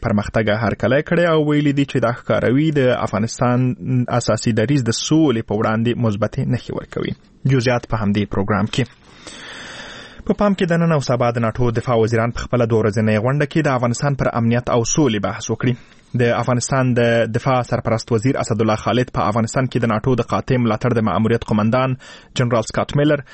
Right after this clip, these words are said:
په افغانستان کې د ناټو ملکي استازی نیکولاس کي هم په دې غونډه کې ګډون لري. ناټو ویلي تر دوه زره څلرویشتم کاله پورې به په افغان امنیتي ځواکونه تمویلوي. د ناټو سرمنشي یون سټولټنبرګ ویلي چې دغه تړون د افغانستان د سولې لپاره د امریکا د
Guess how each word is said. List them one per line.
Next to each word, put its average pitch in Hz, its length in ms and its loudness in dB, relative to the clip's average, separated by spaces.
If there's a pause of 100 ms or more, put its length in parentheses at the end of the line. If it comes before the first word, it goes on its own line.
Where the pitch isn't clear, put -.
(140)
په 139 100 -2
افغانستان 123 280 0
کې 127 140 -2
د 117 80 0
ناټو 120 300 0
ملکي 117 280 0
استازی 120 380 0
نیکولاس 104 340 -2
کي 143 200 2
هم 151 180 0
په 113 120 -6
دې 104 160 0
غونډه 117 260 0
کې 147 80 -2 (120)
ګډون 113 300 0
لري. 101 180 -2 (160)
ناټو 117 320 0
ویلي 143 320 2 (400)
تر 131 180 0 (140)
دوه 139 100 2
زره 139 240 4 (100)
څلرویشتم 123 520 0
کاله 120 280 -2
پورې 104 280 0
به 101 80 2
په 117 140 -2 (160)
افغان 120 340 0 (300)
امنیتي 120 420 2 (140)
ځواکونه 117 320 0
تمویلوي. 110 600 -2 (420)
د 156 140 2
ناټو 151 280 2 (100)
سرمنشي 127 460 0 (120)
یون 123 100 2
سټولټنبرګ 127 600 0
ویلي 120 260 4
چې - 140 -6 (140)
دغه 110 100 0 (100)
تړون 127 320 2
د - 120 0
افغانستان 120 500 0
د 107 160 -2
سولې 143 300 2
لپاره 127 340 -2 (380)
د 113 120 2
امریکا 113 260 0
د 107 80 0